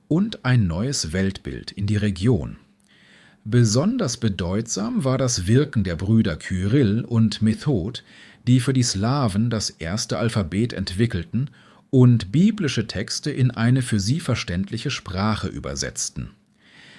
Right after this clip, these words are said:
Damit legten sie den Grundstein für eine eigenständige slawische Kirchen- und Schrifttradition,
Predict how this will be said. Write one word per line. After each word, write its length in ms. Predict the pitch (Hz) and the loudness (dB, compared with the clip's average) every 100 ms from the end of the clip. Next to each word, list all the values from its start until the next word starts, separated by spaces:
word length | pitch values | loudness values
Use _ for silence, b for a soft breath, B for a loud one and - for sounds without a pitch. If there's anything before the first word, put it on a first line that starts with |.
| B | B
Damit 600 | - 90 127 180 131 - - | -8 0 2 4 4 0 -2
legten 500 | 95 120 135 - 120 | 4 4 4 -2 0
sie 120 | 110 | 2
den 160 | 104 98 | 2 2
Grundstein 760 | 90 131 196 - 73 65 58 | 2 2 0 -2 -8 -8 -12
für 180 | - 131 | -4 0
eine 260 | 127 127 123 | 4 4 2
eigenständige 920 | 117 185 226 196 - 131 135 120 107 | -4 -2 -2 -2 -2 -2 0 0 -2
slawische 720 | - - 110 151 185 151 110 | -2 0 0 0 -2 -2 -2
Kirchen- 500 | - - 165 165 120 | -4 -2 -2 -2 0
und 140 | 113 104 | 0 0
Schrifttradition, 1000 | 156 165 - 82 78 - 92 87 92 | -2 -4 -4 -6 -6 -6 -4 -2 -2